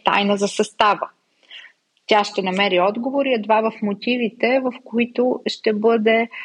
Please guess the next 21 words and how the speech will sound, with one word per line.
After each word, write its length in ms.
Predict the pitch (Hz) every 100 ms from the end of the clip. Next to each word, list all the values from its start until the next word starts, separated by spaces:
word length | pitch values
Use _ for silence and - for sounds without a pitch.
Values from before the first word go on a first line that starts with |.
| - -
обяснено 800 | 185 180 196 180 202 214 269 285
защо 340 | 233 - 175
са 140 | 175 196
взели 400 | 208 254 233 -
това 260 | 170 151
решение, 460 | 139 - 180 180 190
на 120 | 180
база 300 | 175 160 160
на 100 | 170 165
кои 140 | 160
доказателства. 760 | 156 - 185 160 - - - _ - - - -
Но 140 | 175
това, 220 | 175 175
което 400 | 190 269 269 269
обсъждат, 580 | 208 - - 175 160 196 - -
е 60 |
абсолютна 640 | 190 - 180 208 214 254 247
тайна. 400 | 165 151 143 - - - -
Тази 240 | - 240 302
абсолютна 640 | 311 - 262 302 - 269
тайна 540 | - 220 254 277 277